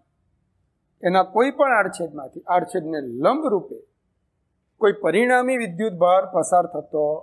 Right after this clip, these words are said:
નથી. આથી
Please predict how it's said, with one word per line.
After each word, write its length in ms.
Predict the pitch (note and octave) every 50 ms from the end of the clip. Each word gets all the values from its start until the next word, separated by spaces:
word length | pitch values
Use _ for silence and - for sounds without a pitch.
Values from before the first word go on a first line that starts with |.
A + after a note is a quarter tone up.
| - _ _ _ _ B2+
નથી. 360 | C3 C#3 D3+ C#3+ - _ _ _ _ _ _ _ _ _ _ _ _ _ _ _ _ _ _ _ _ _ _ _ _ _ _ _ _ _ _ _ _ _ _ _ _ _ _ _ _ -
આથી 300 | E3+ E3 E3+ F#3+ F#3